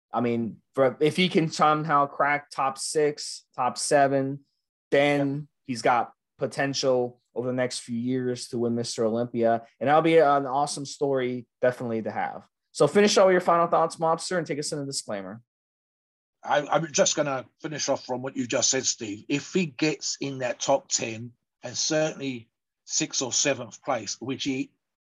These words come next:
Speaker 2: arguably can do, then the impact in Brazil will be massive, guys. I mean, it's literally gonna be one of those things. If he doesn't, he might make the local paper where he lives. If he does,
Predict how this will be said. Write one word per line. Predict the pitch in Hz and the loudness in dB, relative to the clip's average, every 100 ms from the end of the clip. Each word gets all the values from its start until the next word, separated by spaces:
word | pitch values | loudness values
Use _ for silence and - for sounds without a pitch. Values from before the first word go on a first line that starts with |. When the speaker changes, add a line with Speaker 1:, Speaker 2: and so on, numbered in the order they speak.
| _ _ _ 147 | _ _ _ 2
Speaker 2:
arguably | 185 190 - 127 117 113 117 _ _ _ - | 4 4 2 -8 -6 -6 -8 _ _ _ -16
can | 135 | -10
do, | 117 - - _ _ _ _ _ _ _ _ | -6 -6 -8 _ _ _ _ _ _ _ _
then | 113 131 131 127 135 - _ 123 | -4 -2 -2 -4 -12 -16 _ -8
the | 139 139 - | -6 -6 -8
impact | 226 240 170 135 - - - - | -8 -8 -2 -2 -2 -6 -8 -8
in | 131 127 120 107 | -10 -8 -10 -10
Brazil | 120 110 127 117 117 - | -8 -4 -4 -4 -6 -10
will | 120 127 | -12 -10
be | 113 123 - | -8 -10 -12
massive, | 113 127 139 - - - - - | -18 -8 -6 -6 -8 -14 -20 -16
guys. | - | -10
I | 147 | -6
mean, | 143 | -6
it's | 135 175 | -6 -2
literally | 202 165 | -2 -2
gonna | 151 151 | -4 -2
be | 143 | 0
one | 139 | 0
of | 123 | -2
those | 120 - | -4 -6
things. | 101 95 - | -10 -12 -8
If | 147 147 | -8 -4
he | 196 | -4
doesn't, | 175 175 147 117 131 156 190 _ _ _ _ _ _ | -2 2 4 4 0 -2 -4 _ _ _ _ _ _
he | 127 | -14
might | 135 139 - | -4 -4 -4
make | 131 135 - | -8 -8 -4
the | 123 | -2
local | 131 120 127 | 0 -2 -4
paper | 110 127 117 117 | -6 -6 -6 -6
where | 113 117 110 | -6 -6 -6
he | 107 | -8
lives. | 101 - - - _ _ _ _ | -12 -12 -12 -14 _ _ _ _
If | 127 117 | -14 -12
he | 127 107 - | -10 -8 0
does, | 170 139 170 - | 2 4 2 -2